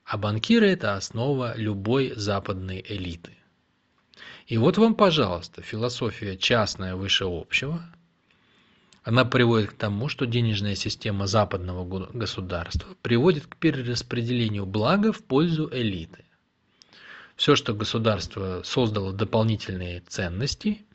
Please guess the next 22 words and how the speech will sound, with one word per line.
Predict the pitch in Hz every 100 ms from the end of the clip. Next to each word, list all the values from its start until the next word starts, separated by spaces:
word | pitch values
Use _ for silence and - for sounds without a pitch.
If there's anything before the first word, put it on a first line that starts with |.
| _ _ _ _ _ _ _ _ _ _ _ _
оно, | 110 113 110 107 98 95
а, | - 98 95 92 - _ _ _ _ _ _
сразу | - - 123 107
же | 95 98
отражается | 98 123 113 113 92 90 -
в | -
количестве | 120 113 107 - - 95 90 - _
выпущенных | 113 123 120 - 98 95
денег, | 104 190 226 208 -
а | - 107
занимаются | 113 214 233 -
этим | 151 110
банкиры. | 98 92 85 - 87 113 -
Ну, | 220 240
соответственно, | 113 95 175 190 - 107 - - - - - -
в | 135
их | 202
кошелёчке | - - 117 160 - -
падают | - 120 156 127
звонкие | 104 107 185 214 175
золотые | 113 95 95 117 190
монетки, | 185 139 92 90 85 - 87